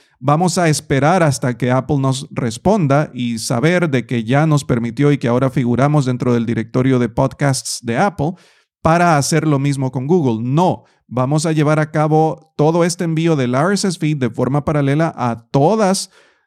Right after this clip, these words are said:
las plataformas que mencionamos en un inicio. Nosotros queremos llegar a la mayor cantidad de plataformas posibles desde un inicio y podemos hacer todo el envío de nuestro R S S feed, toda la vinculación de nuestro R S S feed con cada una de ellas el mismo día.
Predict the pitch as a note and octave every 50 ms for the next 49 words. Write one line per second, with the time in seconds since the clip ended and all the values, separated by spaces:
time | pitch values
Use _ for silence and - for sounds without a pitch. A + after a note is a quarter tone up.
0 | _ _ - B2+ B2 B2+ C#3 D#3 F#3 A3 - - - _ - D3+ C3+ A#2 C3+ B2
1 | - - C#3+ C#3 C#3+ D3 C#3+ - - D3 B2+ B2 A#2+ A#2+ A#2 B2 A#2+ B2 B2+ C3
2 | C3 C3+ C3 C3 - - B2+ A2+ A2 A2+ A#2+ A#2+ A#2+ A#2 C3+ E3 F3+ D#3+ - -
3 | A2 G2+ G2 - A#2 A2+ A2 D3+ D#3 - - D3+ D3 - C#3+ C3+ C#3 C#3 D3 C3+
4 | B2+ A#2+ B2 B2+ C3+ B2+ B2+ A#2+ A2+ A2+ A#2 D3 F3 E3+ G3 F#3 E3 D#3+ D#3 D3+
5 | D#3 C#3+ C#3+ B2+ A#2 B2 A2+ - C3 B2 C3 C3 B2+ - A#2 A2 C#3 C#3+ D3+ C#3+
6 | A2 A#2 A2 G#2+ A2+ B2 D3 E3+ F3 E3+ C#3+ - F3 F#3+ F#3+ - - - _ _
7 | A#3 A#3+ G#3 - E3+ D#3 D3+ E3 E3 C#3+ D3 C3+ - D#3 D#3+ D#3+ D#3+ D#3 - _
8 | _ _ _ _ _ - E3+ E3+ F#3 F#3 F#3+ F#3+ F#3 - - C3 B2+ B2+ B2+ B2+
9 | B2+ C#3+ D#3 E3 D#3 C#3+ C3+ B2 B2 B2 A#2+ C#3 B2 B2 B2+ D3 F3 F3+ D#3+ F3
10 | E3 D3+ - - C3 C#3 C#3 - - C3+ C3+ C#3 C#3 C#3 C#3 C3+ C3 B2+ - C#3+
11 | B2+ A#2+ A#2+ A#2 C#3+ D#3+ F3+ E3 C#3 C3 B2 - C3 B2 B2 B2+ C3 - C#3+ C3
12 | A#2+ - C3+ B2+ A#2+ - - A2+ A2+ A2+ C#3+ D3+ E3 D#3+ D3+ D3 D#3 D3+ D3 C3+
13 | C3 C3+ C#3+ F#3 F#3+ F#3+ - - G#3+ A3 E3 C#3+ D3+ D#3+ D3 B2 A#2 A2 A#2 F3
14 | G3 D3+ G2 G2